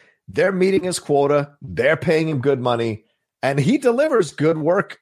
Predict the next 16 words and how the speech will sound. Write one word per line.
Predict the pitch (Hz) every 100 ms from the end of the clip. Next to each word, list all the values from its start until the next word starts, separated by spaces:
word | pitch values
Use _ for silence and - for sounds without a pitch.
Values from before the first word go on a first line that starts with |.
| -
in | 180 190
those | 165 147 117
movies. | 190 151 104
Whether | 147 160
the | 135
movies | 147 254 349 143
are | 139
good | 120 107
or |
not, | 104 104 107 - _ _
different | 370 214 185
conversation. | 165 110 - 156 127 - _
But | 160 180 -
he's | 359 302 135 - -
always | 139 117 98
good. | 92 165 104 -